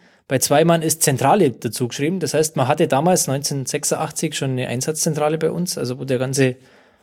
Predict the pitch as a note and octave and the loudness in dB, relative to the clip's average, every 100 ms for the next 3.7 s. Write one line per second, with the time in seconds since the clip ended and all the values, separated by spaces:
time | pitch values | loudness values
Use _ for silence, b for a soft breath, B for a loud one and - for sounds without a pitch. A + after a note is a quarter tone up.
0 | b b - B2 B2 B2 C#3+ D3 C3+ - | b b -10 -4 -2 -2 2 2 4 2
1 | - - - - - - - - - D#3+ | 0 -2 -6 -14 -20 -18 -18 -18 -6 -2
2 | D#3+ E3 D#3 C#3+ C#3 C3 B2+ A#2+ C3 A#2+ | 0 0 2 2 4 2 0 -4 -4 -4
3 | - - A2+ A2 A2+ A2+ | -6 -8 -8 -8 -10 -12